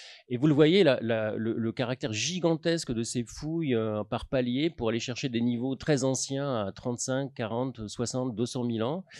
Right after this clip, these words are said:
euh, avec des résultats vraiment très spectaculaires. Euh, et puis ici, au contraire, alors c'est, on passe d'un extrême à un autre, c'est une macro photo qui fait quelques centimètres seulement d'un, d'un niveau de foyer de la grotte seize en Dordogne, pas très loin d'ici,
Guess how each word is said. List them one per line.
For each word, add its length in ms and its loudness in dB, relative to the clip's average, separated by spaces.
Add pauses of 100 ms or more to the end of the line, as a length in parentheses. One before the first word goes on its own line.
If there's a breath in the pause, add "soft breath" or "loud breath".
(600 loud breath)
euh, 600 0
avec 260 -2
des 100 -2
résultats 420 -4
vraiment 280 -6
très 120 -10
spectaculaires. 720 -10 (160)
Euh, 220 -8 (1000 loud breath)
et 60 -4
puis 160 -10
ici, 460 -2
au 80 -4
contraire, 440 -2
alors 140 0
c'est, 140 -2
on 160 0
passe 180 0
d'un 160 2
extrême 420 0
à 40 4
un 100 2
autre, 180 2
c'est 160 -6
une 120 2
macro 440 4
photo 400 6
qui 140 -12
fait 160 -8 (140)
quelques 360 -2
centimètres 600 -4
seulement 420 -2 (380 loud breath)
d'un, 340 2
d'un 160 2
niveau 420 2
de 120 2
foyer 580 2 (140)
de 140 -2
la 120 2
grotte 220 -2
seize 260 0
en 80 4
Dordogne, 460 2
pas 100 0
très 160 -4
loin 140 2
d'ici, 420 -4